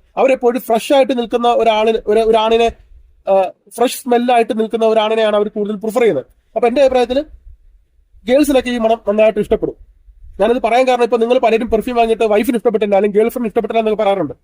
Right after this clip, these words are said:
പക്ഷെ ഇതിന്റെ കാര്യത്തിൽ അങ്ങനെയല്ല, ഇത് ഗേൾസിന് ഇഷ്ടപ്പെടും. കാരണം ഇത് പീച്ചിന്റെ നോട്ടൊക്കെ ചേർത്തിട്ടുണ്ട്. എനിക്കിവിടെ ഇരിക്കുന്നുണ്ടോന്ന് എനിക്കറിയില്ല. ഇൻസ്റ്റന്റ് ആയിട്ട് ട്രൈ ചെയ്യുമ്പോൾ തന്നെ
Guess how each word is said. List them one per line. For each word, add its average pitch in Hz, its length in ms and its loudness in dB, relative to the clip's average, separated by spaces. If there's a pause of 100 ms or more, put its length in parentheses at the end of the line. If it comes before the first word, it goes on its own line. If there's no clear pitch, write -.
(180)
പക്ഷെ 226 180 -4
ഇതിന്റെ 262 220 2
കാര്യത്തിൽ 233 240 0
അങ്ങനെയല്ല, 185 320 0 (300)
ഇത് 202 140 -4
ഗേൾസിന് 220 280 0
ഇഷ്ടപ്പെടും. 175 260 -2 (380)
കാരണം 220 140 4
ഇത് 214 120 -2 (100)
പീച്ചിന്റെ 240 320 0
നോട്ടൊക്കെ 226 320 0
ചേർത്തിട്ടുണ്ട്. 180 440 -2 (1040)
എനിക്കിവിടെ 247 300 -2
ഇരിക്കുന്നുണ്ടോന്ന് 262 400 0
എനിക്കറിയില്ല. 208 360 2 (680)
ഇൻസ്റ്റന്റ് 285 460 2
ആയിട്ട് 220 300 2
ട്രൈ 208 140 2
ചെയ്യുമ്പോൾ 214 380 0
തന്നെ 180 140 2